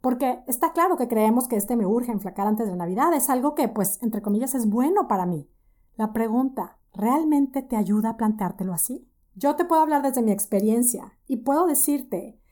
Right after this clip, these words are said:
que he descubierto que para mí este "me urge" no es más que un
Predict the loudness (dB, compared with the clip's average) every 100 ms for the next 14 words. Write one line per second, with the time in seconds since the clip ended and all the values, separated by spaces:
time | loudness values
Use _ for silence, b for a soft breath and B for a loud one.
0 | B -2 2 4 2 0 -4 -4 -4 -4
1 | -2 0 2 0 0 -2 -2 -2 2 2
2 | 4 2 0 -4 -8 -10 _ _ _ _
3 | 0 2 2 0 0 0 0 -2 -2 -2
4 | -2 -4 -6